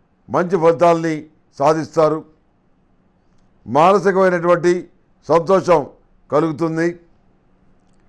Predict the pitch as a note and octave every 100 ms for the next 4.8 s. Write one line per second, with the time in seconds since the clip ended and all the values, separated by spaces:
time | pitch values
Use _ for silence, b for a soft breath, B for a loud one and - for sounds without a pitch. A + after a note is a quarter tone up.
0 | _ _ - D3+ G#3 A3 G3 C#3 - _
1 | C#3 F#3+ G#3 G3+ F3 F3 E3+ D#3+ E3 B2+
2 | - _ - C#3+ D#3+ E3+ D3+ D3+ D3+ E3
3 | D#3+ _ _ _ _ _ _ _ _ _
4 | _ _ _ _ _ _ E3+ F#3